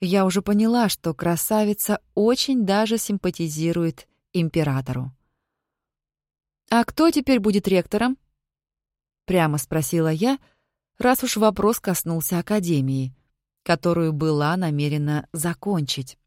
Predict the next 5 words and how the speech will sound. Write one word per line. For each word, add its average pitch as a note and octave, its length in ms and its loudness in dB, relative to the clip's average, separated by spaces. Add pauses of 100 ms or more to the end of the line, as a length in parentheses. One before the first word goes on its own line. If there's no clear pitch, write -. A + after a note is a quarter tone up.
(1400)
«Ферре», C#3+ 840 -2 (640)
ответил E3 560 -2
Эрик, - 440 0 (160)
чуть - 300 -4
поморщившись. C#3+ 880 -4